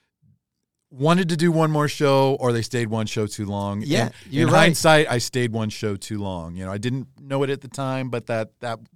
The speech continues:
Speaker 1: that was the case,
Speaker 2: But
Speaker 1: you
Speaker 2: you're
Speaker 1: know?
Speaker 2: right. That is, there's, no matter how satisfied, no matter how many shows, it's one or the other question. Uh,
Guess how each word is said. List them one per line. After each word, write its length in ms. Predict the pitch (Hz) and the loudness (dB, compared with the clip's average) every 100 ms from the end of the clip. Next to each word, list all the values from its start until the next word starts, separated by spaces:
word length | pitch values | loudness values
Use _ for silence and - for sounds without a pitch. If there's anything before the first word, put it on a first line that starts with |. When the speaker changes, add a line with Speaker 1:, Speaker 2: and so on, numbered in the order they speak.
| - | -10
Speaker 1:
that 140 | 104 | -8
was 120 | 101 | -8
the 80 | 107 | -12
case, 340 | - 87 - 160 | -14 -14 -8 -2
Speaker 2:
But 140 | 180 | 0
Speaker 1:
you 60 | 170 | 2
Speaker 2:
you're 120 | 175 | 0
Speaker 1:
know? 60 | |
Speaker 2:
right. 340 | 151 185 123 - | 2 0 -2 -4
That 220 | 139 139 | -4 -2
is, 160 | 151 127 170 | -2 -4 -6
there's, 480 | 160 139 131 - - _ _ _ - | -8 -6 -6 -8 -14 _ _ _ -8
no 140 | 147 | -4
matter 220 | 156 165 147 | -2 0 0
how 200 | 170 175 | 0 -2
satisfied, 1000 | - 165 165 156 - 156 151 151 151 143 | -4 -6 -4 -4 -4 -2 0 0 0 -2
no 120 | 139 | -4
matter 180 | 135 131 | -2 0
how 120 | 147 | 0
many 180 | 156 151 | -2 -4
shows, 480 | - 151 151 131 - _ _ 147 _ | -2 0 0 -2 -10 _ _ -20 _
it's 240 | 170 135 139 | -4 -4 -2
one 340 | 143 156 170 | 0 2 4
or 80 | 180 | 4
the 200 | 165 160 | 4 4
other 200 | 147 143 | 4 2
question. 580 | - 151 151 - - - _ _ _ _ _ - | 0 0 0 -4 -8 -12 _ _ _ _ _ 0
Uh, 600 | 120 113 110 107 107 | 4 4 4 4 2